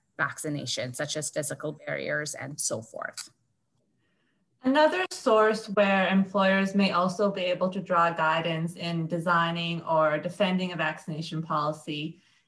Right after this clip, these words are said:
Speaker 2: is from case law dealing with random drug and alcohol policy. So this case law also deals with balancing workplace safety with an intrusion on an employee's privacy, as well as an employer's duty to accommodate employees.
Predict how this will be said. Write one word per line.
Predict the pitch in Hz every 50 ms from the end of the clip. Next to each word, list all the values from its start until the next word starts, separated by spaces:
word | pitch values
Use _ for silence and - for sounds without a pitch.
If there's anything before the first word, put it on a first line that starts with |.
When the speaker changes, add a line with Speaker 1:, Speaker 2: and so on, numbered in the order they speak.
| _ _
Speaker 2:
is | 196 214 214 214 202 -
from | - 214 202 202 196 196
case | 196 - 196 175 180 180 -
law | - 185 175 175
dealing | 170 170 175 170 170 170 170 170
with | 160 165 165 170
random | 170 156 156 165 165 170 170 165
drug | 170 160 151 151 -
and | 175 151
alcohol | 143 147 160 - 196 196 202 196 196
policy. | 196 220 214 202 202 208 - - - 247 247 269 294 - _ _ _ _ _ _ _ _ _ _
So | - - 262
this | 240 277 339 339 -
case | - - 294 269 262 -
law | - 240 226 - - -
also | 196 202 202 202 - 226 208
deals | 202 - 196 180 170 170 175 185 185 185
with | 165 175 170 170 170 170 -
balancing | - 165 165 165 165 165 170 - - 190 175 175 170
workplace | 160 165 165 185 - - 190 175 175 - -
safety | - 160 160 170 - - 165 160 160 156
with | 160 180 175
an | 175 165
intrusion | 165 170 165 - - 175 175 170 - 190 170
on | 156 160 160 160
an | 160
employee's | 160 160 165 - 175 151 151 151 151 -
privacy, | _ _ 180 156 151 151 151 156 - - 147 143 147 170 185 -
as | 185 180 - 180
well | 175 170 165 165
as | 165 160 160 165
an | 185 170
employer's | 165 160 165 - 175 160 156 151 165 165 -
duty | _ - 170 160 156 160 165 165
to | - - 175 156 156 156 -
accommodate | - - - - 156 147 151 156 151 143 151 147 143 139 -
employees. | 151 151 156 - 160 143 143 143 143 - - - 185 208 208 -